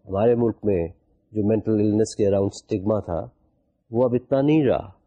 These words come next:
اس کی ایک بہت بڑی وجہ جو ہے، وہ یہی ہے کہ، you know، اس، اس میڈیکل ماڈل سے ہم لوگوں،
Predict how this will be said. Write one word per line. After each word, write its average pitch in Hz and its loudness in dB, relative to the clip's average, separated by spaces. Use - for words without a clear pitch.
اس - -12
کی 143 0
ایک 123 -4
بہت 117 0
بڑی 117 2
وجہ 117 2
جو 107 0
ہے، 95 2
وہ 143 0
یہی 131 2
ہے 131 0
کہ، 160 4
you 165 4
know، 165 2
اس، 143 0
اس 143 -4
میڈیکل 147 2
ماڈل 135 2
سے 113 0
ہم 120 -2
لوگوں، 104 2